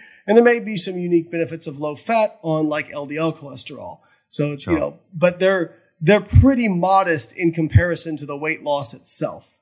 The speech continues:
Speaker 1: So
Speaker 2: Yeah.
Speaker 1: really, like what you just said, like, all this is doing, this information is just confusing people to focus on the wrong things.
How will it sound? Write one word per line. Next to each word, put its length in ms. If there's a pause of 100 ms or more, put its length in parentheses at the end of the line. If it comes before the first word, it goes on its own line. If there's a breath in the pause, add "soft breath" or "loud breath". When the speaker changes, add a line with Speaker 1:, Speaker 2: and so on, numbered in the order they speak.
(380)
Speaker 1:
So 360
Speaker 2:
Yeah. 60 (140)
Speaker 1:
really, 580
like 220
what 200
you 60
just 220
said, 340 (960)
like, 300
all 280
this 220
is 160
doing, 380
this 160
information 600
is 120
just 200
confusing 600
people 540 (200 soft breath)
to 120
focus 440
on 240
the 80
wrong 340
things. 540